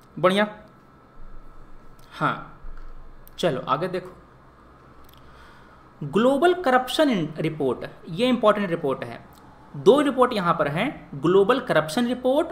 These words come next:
और करप्शन परसेप्शन इंडेक्स। चूँकि दोनों करप्शन से संबंधित है तो रिपोर्ट कौन निकालता है, ट्रांसपेरेंसी इंटरनेशनल। कौन निकालता है, ट्रांसपेरेंसी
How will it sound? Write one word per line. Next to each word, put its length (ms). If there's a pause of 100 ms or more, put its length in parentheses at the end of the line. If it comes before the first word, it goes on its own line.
(140)
और 200 (320)
करप्शन 360
परसेप्शन 560
इंडेक्स। 400 (280)
चूँकि 240
दोनों 360
करप्शन 460
से 80
संबंधित 540
है 300 (300)
तो 60
रिपोर्ट 380
कौन 160
निकालता 440
है, 260 (380)
ट्रांसपेरेंसी 840
इंटरनेशनल। 720 (220)
कौन 180
निकालता 420
है, 260 (300)
ट्रांसपेरेंसी 720